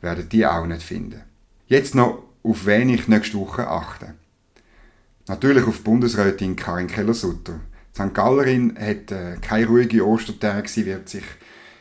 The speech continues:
Tag und Nacht vorbereiten auf den Auftritt am Dienstag. Sie wird den Deal magistral verteidigen, aber zeigt sie irgendwelche Schwächen? Und was sagt sie zu von aussen betrachtet relativ späten Eingreifen von der finma, von ihr?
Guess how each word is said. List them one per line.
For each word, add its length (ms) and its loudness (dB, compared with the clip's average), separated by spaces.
Tag 240 2
und 100 6
Nacht 280 4
vorbereiten 760 -2
auf 400 -14
den 140 -6
Auftritt 540 -4
am 180 -12
Dienstag. 460 -4
Sie 160 -2
wird 160 6
den 100 4
Deal 320 2
magistral 840 2
verteidigen, 720 -4
aber 400 -8
zeigt 320 -10
sie 100 0
irgendwelche 340 0
Schwächen? 580 -8
Und 200 4
was 220 2
sagt 360 -2
sie 280 -4
zu 320 -4
von 260 -4
aussen 260 -4
betrachtet 600 -2
relativ 320 -2
späten 520 0
Eingreifen 800 -4
von 140 -8
der 100 -6
finma, 360 -2
von 160 -4
ihr? 340 -4